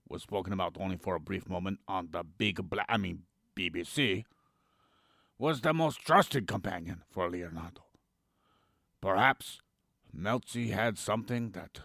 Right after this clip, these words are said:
Salai would not be able to provide for Leonardo. I wonder what it would be. I wonder. In his life, Leonardo was thought to have a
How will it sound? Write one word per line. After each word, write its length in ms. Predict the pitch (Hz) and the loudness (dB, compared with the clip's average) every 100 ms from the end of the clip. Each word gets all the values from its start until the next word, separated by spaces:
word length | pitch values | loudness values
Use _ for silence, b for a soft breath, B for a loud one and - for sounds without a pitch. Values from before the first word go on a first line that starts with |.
| - - | -18 -18
Salai 640 | - 98 101 104 120 107 | -2 2 4 4 2 2
would 140 | 82 | -2
not 400 | 90 95 104 78 | -4 -4 -4 -8
be 160 | 92 95 | -4 0
able 240 | 113 107 | 0 0
to 140 | 107 123 | -2 -2
provide 640 | 120 107 90 120 131 113 | -2 0 4 4 2 2
for 160 | 131 | 2
Leonardo. 720 | 135 123 123 120 98 85 78 - _ _ _ _ | 2 4 2 4 0 -2 -8 -12 _ _ _ _
I 240 | 101 151 165 | 2 4 6
wonder 500 | 147 143 135 120 107 | 6 6 6 4 6
what 280 | 107 104 104 | 4 2 -2
it 120 | 90 | 0
would 320 | 87 82 80 | -4 -4 -6
be. 240 | 82 80 - _ _ _ _ _ | -6 -8 -14 _ _ _ _ _
I 180 | - 98 | 2 6
wonder. 560 | 113 151 165 120 82 - _ _ _ _ _ _ _ _ _ _ _ _ _ - | 10 12 12 10 0 -8 _ _ _ _ _ _ _ _ _ _ _ _ _ 2
In 180 | 131 175 | 4 6
his 160 | 139 | 6
life, 220 | 143 147 - _ _ _ | 6 6 4 _ _ _
Leonardo 640 | - 104 123 120 120 123 123 | -2 4 4 6 6 6 4
was 100 | - | 2
thought 220 | 117 - | -2 0
to 100 | 113 | 2
have 320 | 104 113 107 | 4 4 2
a 260 | 95 82 | -2 -4